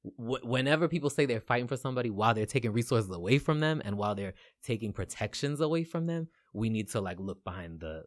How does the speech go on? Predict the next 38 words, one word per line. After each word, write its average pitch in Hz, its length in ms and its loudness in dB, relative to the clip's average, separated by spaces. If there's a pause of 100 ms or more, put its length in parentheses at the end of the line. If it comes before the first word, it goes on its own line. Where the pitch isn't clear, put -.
look 139 240 2
behind 120 220 0
the 92 40 -6
curtain 92 260 -6
to 92 60 -10
see 92 180 -10
what's 87 180 -12
really 85 180 -12
going 80 220 -12
on 80 200 -16
there. 85 220 -16
And 92 220 -12 (260)
for 107 120 -2
me, 120 180 0
that's 110 240 -4
an 101 80 -4
important 90 340 -8
question 90 360 -10
about 85 260 -12
how 87 200 -4
we 85 160 -8
fight 82 300 -12
for 87 240 -12 (320)
Black 85 240 -6
trans 80 340 -10
people, 82 340 -14
because 92 300 -14
so 101 120 -6
many 95 160 -6
of 92 80 -10
the 90 40 -12
people 90 240 -12
who 85 100 -10
say 98 340 -6
they're 87 180 -8
fighting 104 360 -6
for 151 180 -6
us 156 160 -4